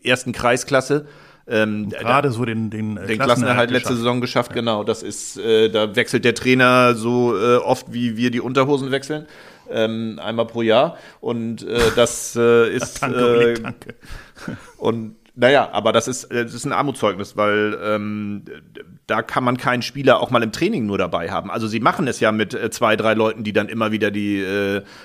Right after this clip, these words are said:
Speaker 1: den Kader auffüllen. Aber am Mittwoch, ähm, vergangenen Mittwoch hat mir Schendrim noch bei der Präsentation der drei Neuzugänge gesagt, endlich können wir mal wieder neun gegen neun auf einem großen Feld spielen. Also das ist eigentlich für einen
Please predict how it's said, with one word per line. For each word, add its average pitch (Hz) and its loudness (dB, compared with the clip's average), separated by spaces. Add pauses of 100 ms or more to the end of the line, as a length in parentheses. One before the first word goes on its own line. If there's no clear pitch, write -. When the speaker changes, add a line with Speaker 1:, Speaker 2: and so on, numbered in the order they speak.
(100)
Speaker 1:
den 104 -6
Kader 113 2
auffüllen. 120 -2
Aber 104 0
am 110 -2
Mittwoch, 131 2
ähm, 120 2
vergangenen 127 0
Mittwoch 147 -2
hat - -6
mir 123 -2 (200)
Schendrim 139 -4
noch 135 0
bei 127 -2
der 120 2
Präsentation 127 0
der 123 4
drei 117 4
Neuzugänge 123 0
gesagt, 127 0
endlich 127 -2
können 135 0
wir 139 4
mal 135 0
wieder 131 4
neun 127 0
gegen 131 -2
neun 131 0
auf 113 -8
einem 135 -4
großen 135 -2
Feld 175 -4
spielen. 95 -6
Also 104 -4
das 107 -4
ist 127 -8
eigentlich 143 -2
für - 2
einen 127 -2